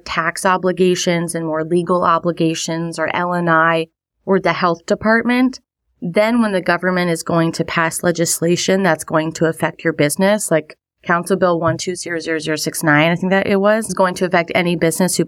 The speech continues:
employed contract employees. So no business owner at the end of the day has the time to be listening to what kind of legislation is coming. It's nice to have somebody who's just focused on supporting business.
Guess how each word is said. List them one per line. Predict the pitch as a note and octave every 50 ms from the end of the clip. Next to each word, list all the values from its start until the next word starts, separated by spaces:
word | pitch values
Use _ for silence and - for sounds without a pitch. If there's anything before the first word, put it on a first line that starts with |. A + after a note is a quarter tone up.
| - -
employed | E3+ E3 D#3+ - D#3+ D#3 D#3
contract | - - D#3+ D#3+ - - D#3+ D3 - -
employees. | D#3 D#3 - - C3 - - - - - - - _ -
So | - - G#3 G3 F#3+ F#3+ - G3
no | G3+ G#3 G#3+ A3+ A#3+ B3+
business | A3+ - F3+ F#3+ F#3+ G3+ F3 F3 -
owner | D#3+ D#3 D#3
at | D#3 D#3+
the | - -
end | - E3+ F3
of | E3 D#3+
the | E3+
day | D#3+ E3 D#3 D3+
has | D3+ D3+ D#3 D#3+ D3+
the | E3
time | - E3+ D#3 D#3+ E3
to | D#3+ - D3+
be | E3 D#3+ D#3+ - _ _ _ _ _ _ _
listening | - D3+ D3+ D#3 D#3 - - G#3+ G#3 G#3+ A3 G#3+
to | - F#3
what | F3 E3+ E3 D3+ -
kind | - F3+ F3 F3 E3+
of | D3+ D#3+
legislation | E3 D#3+ D#3 D3 D3 C#3+ - - - C#3+ D3 - - A#3 B3+
is | C4+ B3+ -
coming. | - D#4 D#4 D#4 D#4+ E4 E4+ F4+ -
It's | - G3 F#3+ - -
nice | G#3 G#3 G#3+ A#3+ A#3 -
to | - G3
have | E3+ E3+ F3 F3
somebody | F3 - F3 E3+ E3 D#3+ E3+ E3
who's | D#3+ F3+ F3 E3 - - - F3
just | - - - F#3+ F#3+ F#3 - -
focused | - - E3+ E3 E3 - E3 E3 -
on | - E3+ D#3+ D3
supporting | - D3+ - - D#3 D3 D3 -
business. | D3 - - - - - - - - - -